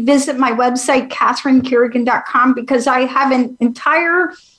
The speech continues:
page of angel photographs that I've taken with my iPhone. And I tell people about that. And it's like, "Oh, yeah, sure, whatever." And then you go, go and look, it's like, "Oh my God, there are angels." And, um,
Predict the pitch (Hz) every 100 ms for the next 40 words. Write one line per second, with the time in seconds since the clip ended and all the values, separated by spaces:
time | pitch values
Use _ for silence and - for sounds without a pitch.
0 | _ _ _ _ - - 381 330 277 214
1 | - 233 233 - 254 285 311 311 285 240
2 | 220 208 208 220 220 - 247 240 262 285
3 | - 285 277 262 233 226 226 220 - 240
4 | 262 262 196 - - _ _ - - 254
5 | 285 294 - 381 415 392 294 247 233 220
6 | 226 226 247 302 349 349 311 226 220 208
7 | - 214 214 196 214 254 240 196 185 -
8 | _ _ - 294 320 330 302 277 339 285
9 | 226 302 294 269 311 269 - 269 254 -
10 | 262 285 302 349 339 208 254 262 262 311
11 | 294 202 185 - _ _ _ _ _ 269
12 | 269 262 254 254 247 233